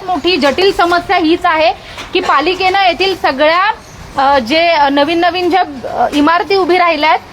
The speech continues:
त्यांना, त्यांना बांधकामाची परवानगी दिली आहे खरी, मात्र या ठिकाणी सांडपाण्याची जी व्यवस्था आहे,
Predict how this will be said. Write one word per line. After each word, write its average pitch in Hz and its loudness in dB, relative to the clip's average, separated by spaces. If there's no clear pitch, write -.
त्यांना, 339 0
त्यांना 285 0
बांधकामाची 339 0
परवानगी 349 2
दिली 320 2
आहे 392 4
खरी, 320 0
मात्र 302 0
या 330 0
ठिकाणी 339 0
सांडपाण्याची 381 0
जी 339 0
व्यवस्था 320 0
आहे, 320 2